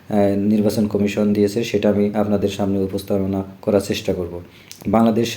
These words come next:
জাতীয়তাবাদী দল বিএনপি, ধানের শীষ মার্কা, এনারা পে-, পেয়েছে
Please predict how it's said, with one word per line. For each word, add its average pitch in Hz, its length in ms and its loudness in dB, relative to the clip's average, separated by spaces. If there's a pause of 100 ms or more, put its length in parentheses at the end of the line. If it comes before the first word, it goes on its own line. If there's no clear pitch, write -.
(120)
জাতীয়তাবাদী 110 760 4 (120)
দল 110 240 2 (120)
বিএনপি, 104 600 2 (480)
ধানের 101 220 2
শীষ 104 340 -4
মার্কা, 107 460 0
এনারা 104 280 4
পে-, 101 160 -2 (120)
পেয়েছে 104 380 2